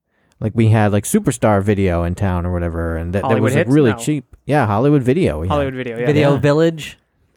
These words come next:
Speaker 1: They were so much cheaper, and Blockbuster sucked.
Speaker 2: I'll, I'm, so, to go back to my, uh, original thing, I'm gonna say, I'm gonna just predict specifically, uh, Rent-A-Center is gonna be, gonna go under.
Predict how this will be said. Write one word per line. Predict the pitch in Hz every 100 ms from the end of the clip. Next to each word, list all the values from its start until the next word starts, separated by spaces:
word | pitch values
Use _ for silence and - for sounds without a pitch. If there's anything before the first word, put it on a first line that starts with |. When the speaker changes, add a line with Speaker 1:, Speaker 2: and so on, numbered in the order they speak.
| _ _ _
Speaker 1:
They | 107
were | 110
so | - 135
much | 131 107 -
cheaper, | 123 117 87
and | 80 82
Blockbuster | 95 104 95 -
sucked. | - 90 - - 196
Speaker 2:
I'll, | 220 277
I'm, | - 277 220
so, | - 208 208 - _ _ _ _ -
to | 190
go | 180
back | 151 -
to | 147 127 - - -
my, | - 117 139 127
uh, | 131 -
original | 147 135 127
thing, | 120 123
I'm | 170
gonna | 180
say, | 180 165 151
I'm | 170
gonna | 226 208
just | 190
predict | - 165 147 -
specifically, | - 165 180 151 139 127 120 - -
uh, | - 147 143 143 131
Rent-A-Center | 139 127 123 - 113 - 113
is | 131
gonna | 127 120
be, | 120 117 117 117 _ _ _ _
gonna | - 147
go | 156 233
under. | 226 143